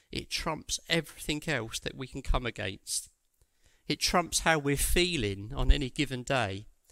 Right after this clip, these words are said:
Whether we're perhaps feeling guilty, whether we're not feeling good enough, we can hold on to that fact that Jesus has settled that account with God.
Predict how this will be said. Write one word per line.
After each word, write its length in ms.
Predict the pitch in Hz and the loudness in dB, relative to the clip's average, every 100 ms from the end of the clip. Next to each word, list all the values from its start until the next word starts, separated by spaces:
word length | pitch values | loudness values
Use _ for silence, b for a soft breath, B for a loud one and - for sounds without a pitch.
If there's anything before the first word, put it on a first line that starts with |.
| b b b b b b - | b b b b b b 2
Whether 240 | 139 135 | 2 2
we're 160 | 147 147 | 2 2
perhaps 360 | - 160 - | 4 2 2
feeling 320 | - 156 143 | 0 0 -2
guilty, 460 | 135 165 165 - - | 0 0 2 0 -2
whether 200 | 127 131 | -2 0
we're 140 | 139 | -2
not 180 | 147 151 | 0 -2
feeling 400 | - 139 143 135 | -2 -2 0 -2
good 180 | 135 156 | -2 -2
enough, 360 | 151 110 110 - | -2 -2 -6 -4
we 120 | 143 | -6
can 300 | - 147 147 - | -4 -6 -6 -6
hold 300 | - 170 156 | 0 0 0
on 140 | 170 156 | -2 -2
to 120 | - | 0
that 220 | 143 - | 8 10
fact 340 | - 160 - - | 10 8 2 -2
that 160 | 131 | -6
Jesus 460 | - 165 160 127 - | -4 -2 -2 -2 -4
has 100 | 131 | 0
settled 480 | - 151 139 135 135 | 2 2 -4 -12 -6
that 160 | - | -6
account 460 | - - 147 120 123 | -6 -4 -2 -2 -6
with 160 | 117 | -12
God. 320 | - 117 104 | -4 -4 -4